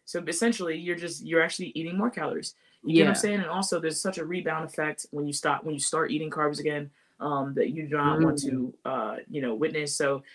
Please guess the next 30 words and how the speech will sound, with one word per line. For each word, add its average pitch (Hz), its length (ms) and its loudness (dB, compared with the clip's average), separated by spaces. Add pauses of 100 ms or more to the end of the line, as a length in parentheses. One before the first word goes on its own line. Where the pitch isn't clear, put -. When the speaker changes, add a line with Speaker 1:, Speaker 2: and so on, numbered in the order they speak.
(200)
Speaker 1:
do 165 160 -6
Speaker 2:
<laughs> - 0 -
Speaker 1:
not 170 300 2
cut 175 180 2
carbs, 135 480 0
you 147 100 -4
know, 143 320 0
measured 170 460 0
carbs, 143 340 0
of 135 120 -6
course, - 340 0
measured 165 480 0 (240)
proteins, 156 560 2
measured 165 400 0
vegetables, 143 560 -2
you 156 60 -8
know, 220 200 2
all 202 200 -2
these 214 180 2
things 190 220 -2
that 170 120 0
could 170 120 -6
happen, 151 260 0
Speaker 2:
Yeah. 78 160 -2 (320)
Speaker 1:
you 156 140 -4
know, 156 320 0
but, 151 300 4 (380)
but 151 320 8
cutting 185 300 0
a, 160 140 2